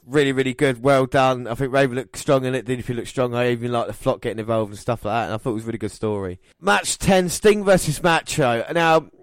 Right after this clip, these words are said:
again, to have the, right, so, yeah, Sting versus Macho. Uh, again, not mu-, really much of a match, and it kinda turned into, like, the Hogan, N W O, Nash s-, storyline more than a pay-per-view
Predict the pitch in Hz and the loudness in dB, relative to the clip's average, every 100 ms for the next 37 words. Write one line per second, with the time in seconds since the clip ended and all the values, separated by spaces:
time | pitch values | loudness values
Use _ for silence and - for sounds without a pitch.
0 | _ _ _ _ _ _ - - 208 196 | _ _ _ _ _ _ -6 2 6 6
1 | 160 147 143 151 160 165 185 _ _ _ | 6 0 -6 -4 -2 0 -2 _ _ _
2 | _ _ - - - - _ _ _ _ | _ _ -20 -20 -20 -20 _ _ _ _
3 | _ 147 135 120 110 - - 151 147 156 | _ -2 2 2 -2 -6 2 6 6 6
4 | 185 147 - - 196 175 175 165 160 156 | 4 4 2 0 0 2 2 2 -4 -2
5 | 143 123 - 135 131 127 123 _ _ _ | -2 -2 0 2 2 0 -6 _ _ _
6 | _ _ _ - 123 123 - 147 175 170 | _ _ _ -2 0 0 0 -2 2 2
7 | 156 151 151 151 147 139 131 135 104 139 | 2 -2 0 0 0 0 0 -2 -2 -4
8 | 127 123 120 107 - 123 120 - 135 123 | -4 -2 -4 -4 -8 -6 -6 -4 -2 -2
9 | 151 127 120 117 117 117 95 95 123 117 | 0 0 0 -6 -4 -4 -4 -2 0 0
10 | 110 113 110 107 110 107 107 107 107 104 | 0 -2 -2 -6 -6 -4 -2 -2 -2 -2
11 | 107 110 - - - - - - - - | -4 -6 -8 -14 -16 -16 -18 -20 -20 -18
12 | - - 170 151 135 120 107 107 110 117 | -12 -4 0 2 2 0 -2 -2 -2 -2
13 | 110 107 104 117 107 - 95 | -2 -4 -6 -6 -6 -6 -8